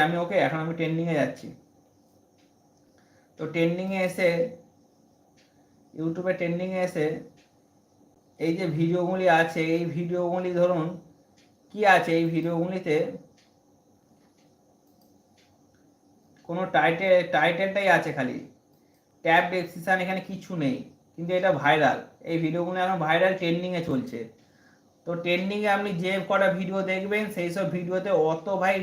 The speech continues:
হ্যাশট্যাগ ম্যাশট্যাগ কিচ্ছু নেই, ডেসক্রিপশন বক্সে কিচ্ছু নেই, তাও এগুলো চলছে, কারণ এই ভিডিওগুলো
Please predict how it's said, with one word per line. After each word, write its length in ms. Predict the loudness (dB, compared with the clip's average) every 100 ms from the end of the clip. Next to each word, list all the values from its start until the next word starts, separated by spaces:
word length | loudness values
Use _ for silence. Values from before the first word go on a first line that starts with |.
| -6 -14 -20 _ _ -2
হ্যাশট্যাগ 420 | 0 2 2 0 2
ম্যাশট্যাগ 340 | -2 -2 -2 -4 -6
কিচ্ছু 320 | -14 -12 -6 -2
নেই, 140 | 0 0 -2
ডেসক্রিপশন 380 | -2 -2 -4 -2 2
বক্সে 260 | 0 -2 -8
কিচ্ছু 240 | -10 -10 -4 -2
নেই, 140 | -2 -4 -14 _ _ _ _ _ -2
তাও 200 | 4 4 4
এগুলো 200 | 0 -4 -4
চলছে, 320 | -4 -4 -2 -2 2
কারণ 180 | 4 4 2
এই 60 | -4 -6
ভিডিওগুলো 560 | -6 -2 0 0 2